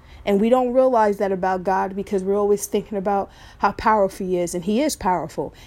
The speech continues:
And we do need to have the proper respect of his presence. Oh, no doubt about it. Definitely have the proper respect for his presence, 'cause he is the Lord God Almighty who reigns. But he's also your Father, and he's also your creator, and he has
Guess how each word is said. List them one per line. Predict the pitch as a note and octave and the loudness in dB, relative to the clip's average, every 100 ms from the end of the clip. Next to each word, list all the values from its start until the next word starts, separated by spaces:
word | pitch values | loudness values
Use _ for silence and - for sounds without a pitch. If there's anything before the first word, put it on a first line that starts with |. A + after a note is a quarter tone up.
| - | -8
And | F3 | -4
we | F3+ | -2
do | F3 C#4 | 2 2
need | A#3+ F#3+ | 2 0
to | |
have | F3+ E3+ | -2 -2
the | F3 | -2
proper | E3+ F#3 F3+ | -2 -2 -2
respect | F3 F3 - F3+ E3 | -2 -2 0 0 0
of | F3 - | -4 -2
his | E3+ - - | -4 -4 -4
presence. | - F3+ E3+ D#3 | 0 0 0 -6
Oh, | - F3+ | -2 0
no | G3 G3+ | 2 2
doubt | G3 G3+ | 2 2
about | A3+ F#3+ G#3 F#3+ | 2 4 4 4
it. | D#3 - - - - - D#3 | 0 -6 -10 -20 -20 -20 -2
Definitely | G#3 G#3 A#3 G#3 | 0 0 0 0
have | G3+ G3 | 2 0
the | |
proper | G3 G3+ G3 | 0 0 0
respect | G3+ G3+ - G3 | 0 0 0 -2
for | G3+ | -2
his | F#3+ G3 | -4 -2
presence, | - F#3 F3+ - | -2 -2 -4 -6
'cause | G3 F#3 | -6 -4
he | F3+ | 0
is | F#3 F3+ | 0 0
the | F#3 | 0
Lord | F#3+ F#3 | 2 2
God | F#3 F#3 F#3 | 2 0 2
Almighty | F#3 G3 F#3 F3+ | 0 0 0 -2
who | F3 G3 F#3+ | 0 0 0
reigns. | G3 F3 D#3 F#3+ - - - - - | 0 0 -4 -10 -12 -14 -20 -20 -4
But | A3+ | 0
he's | G#3 F#3+ | 0 2
also | F#3 F3 G3 | 0 0 0
your | G3 F#3+ | 0 -2
Father, | - - F#3+ F3 E3 E3 | -4 0 0 0 -4 -6
and | G3 | -4
he's | F3+ E3+ | -2 0
also | F3 F3 F3+ | 0 0 -2
your | F3+ | -2
creator, | F3 - F#3 F3+ E3+ E3 - - - | -4 0 2 2 0 -4 -8 -18 -10
and | - F#3 | -6 -4
he | G3 | -2
has | F3+ - G#3 G#3 G3 | -4 0 2 2 0